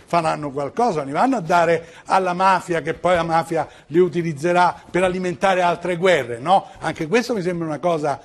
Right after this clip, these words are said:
importante. Quindi che si fa su questo piano? Io qui vedo proprio un'assenza di iniziativa. Perché non si,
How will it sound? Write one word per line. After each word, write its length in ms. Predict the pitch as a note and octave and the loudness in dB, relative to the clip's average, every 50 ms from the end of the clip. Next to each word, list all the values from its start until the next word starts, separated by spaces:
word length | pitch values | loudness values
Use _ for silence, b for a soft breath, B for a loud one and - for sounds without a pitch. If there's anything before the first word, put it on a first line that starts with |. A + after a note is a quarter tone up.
| B B B | B B B
importante. 640 | - D3 C#3 - D3 C3 - - G#3+ G3 E3 - - | -6 -6 -6 -6 -10 -12 -2 0 0 0 0 -2 -4
Quindi 260 | - B3+ C4+ A3+ - | -4 -4 -4 -4 -4
che 140 | - C4 C#4 | -4 -4 -6
si 200 | - - G3+ D#3 | -4 -6 -8 -8
fa 340 | - D3 C3+ A2+ F2 E2 b b b b b | -4 -2 -2 -2 -4 -8 b b b b b
su 180 | _ - F3 E3+ | _ -8 -8 -4
questo 300 | - F3 - - E3 D3+ | -4 -4 -4 -4 -6 -6
piano? 360 | C#3 D#3+ D3+ B2+ A2+ A#2+ E3+ A#3+ | -4 -2 -2 -2 -2 -4 -4 -4
Io 140 | C#4 G#3+ - | -4 -4 -2
qui 160 | - D4 C4 | -2 0 2
vedo 380 | G3+ G3 F#3 E3 E3 - - b b b b b | 2 2 2 0 -2 -6 -6 b b b b b
proprio 260 | - A#3+ A3 F3 G3 | -4 -2 -2 -2 -4
un'assenza 720 | F3+ E3+ E3 D3 - - - B3 C4+ C4 A#3 - - E3 | -4 -4 -6 -6 -8 -8 -4 -2 -2 -2 -2 -4 -6 -6
di 140 | D3 C3+ C#3+ | -6 -6 -6
iniziativa. 840 | C#3+ C#3 B2 - - - B2 A2+ B2+ G3 G#3+ F#3 C3+ B2 G2+ F2 - b b b b b | -6 -6 -8 -10 -10 -10 -10 -8 -6 -4 -4 -4 -4 -6 -6 -8 -12 b b b b b
Perché 300 | - C#4+ C4+ - B3+ G3 | -2 -2 0 2 0 0
non 160 | D#3+ D3+ D3 | 0 -4 -8
si, 260 | - F3 F3 E3+ B | -8 -6 -6 -6 B